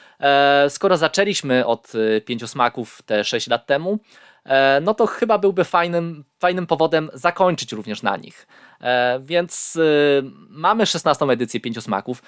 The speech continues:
Wszyscy we trzech uczestniczyliśmy w niej. Chcielibyśmy wam o niej opowiedzieć. Ale zanim to zrobimy, skoro już przypominamy nasz podcast, skoro opowiadamy trochę o tym, e, moglibyśmy opowiedzieć w ogóle tak naprawdę,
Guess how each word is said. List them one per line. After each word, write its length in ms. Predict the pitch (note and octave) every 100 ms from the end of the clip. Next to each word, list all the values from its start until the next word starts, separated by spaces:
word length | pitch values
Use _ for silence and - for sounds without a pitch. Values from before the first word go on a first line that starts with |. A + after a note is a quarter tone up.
| - _
Wszyscy 320 | - F#3 -
we 120 | F3 C#3+
trzech 420 | - B2+ C3+ - _ _
uczestniczyliśmy 760 | D#3 D3+ C3+ C#3 A#2+ A2+ B2+ A#2
w 40 |
niej. 240 | C#3+ F#3+ - - - _
Chcielibyśmy 560 | - - A#3+ G#3+ E3 C#3+
wam 240 | B2+ B2 B2
o 100 | A#2
niej 140 | A#2+
opowiedzieć. 600 | A2+ A#2 - - - - _ _ _ _ _ _ _ _ _ _ _ _ _
Ale 340 | - F#3+ D3 G3 - -
zanim 360 | C3+ E3+ E3+
to 120 | E3
zrobimy, 500 | D3+ D#3 B2 A#2 D#3 A#3+ - -
skoro 400 | - - G#3 G3+
już 160 | F3 -
przypominamy 540 | E3 D#3 D3+ D3+ D#3
nasz 140 | C3
podcast, 480 | - C3+ - B2+ B2
skoro 320 | - B2+ A#2
opowiadamy 840 | A#2+ A2+ A#2 A#2 A#2 A2+ A2 G#2+ G#2+ G#2+
trochę 240 | - B2+ A#2+
o 120 | B2+
tym, 260 | G3 A#3 B3+ - _ _
e, 420 | C#3+ D3 D3+ D3+ D#3 E3+
moglibyśmy 480 | F#3+ B3+ C4 F3
opowiedzieć 380 | D#3+ D3 D3+ C3+
w 100 | G#2+
ogóle 440 | D#3+ B2+ A2+ F#2 E2+
tak 180 | A2+
naprawdę, 480 | B2+ B2+ C#3 A#2 A#2+